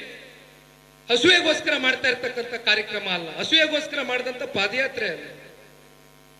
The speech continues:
ಕೇಳಿದ್ರು ಮಾಧ್ಯಮ ಸ್ನೇಹಿತರು ಬೆಳಗ್ಗೆ ನನಗೆ, "ನಿಮ್ ಪಾದಯಾತ್ರೆ ಯಶಸ್ಸಾಯ್ತಾ?" ಇವತ್ತು ಈ ರಾಜ್ಯದ ಮುಖ್ಯಮಂತ್ರಿಗಳು, ಈ ರಾಜ್ಯ ಸರ್ಕಾರ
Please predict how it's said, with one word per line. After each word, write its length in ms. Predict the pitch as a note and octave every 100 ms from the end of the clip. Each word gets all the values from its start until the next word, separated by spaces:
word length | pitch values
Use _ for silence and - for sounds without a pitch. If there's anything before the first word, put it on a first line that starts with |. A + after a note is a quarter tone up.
| - - - - -
ಕೇಳಿದ್ರು 360 | D#4 F4 D4+
ಮಾಧ್ಯಮ 360 | A#3 - - B3
ಸ್ನೇಹಿತರು 480 | - G#3+ G#3+ G#3+ E3+
ಬೆಳಗ್ಗೆ 260 | F3 F#3+
ನನಗೆ, 440 | F3 D#3 C#3+ D3 - - - - - - - - -
"ನಿಮ್ 180 | C4+
ಪಾದಯಾತ್ರೆ 580 | B3+ C4+ E4 D4+ D#4 C#4+
ಯಶಸ್ಸಾಯ್ತಾ?" 680 | G#3+ B3+ C4+ B3+ A#3 A3+ F#3+ D#3+ C#3+ - - - - - - - - - - - - - - - - - - - - - - - - - - -
ಇವತ್ತು 260 | C#4 C#4+ C#4+
ಈ 100 | B3
ರಾಜ್ಯದ 380 | A#3 D4 - D4
ಮುಖ್ಯಮಂತ್ರಿಗಳು, 920 | C4 - D4+ C#4 C4+ - G3+ F3 -
ಈ 100 | B3+
ರಾಜ್ಯ 360 | A3+ A#3+ B3 -
ಸರ್ಕಾರ 480 | A3+ G3 - F3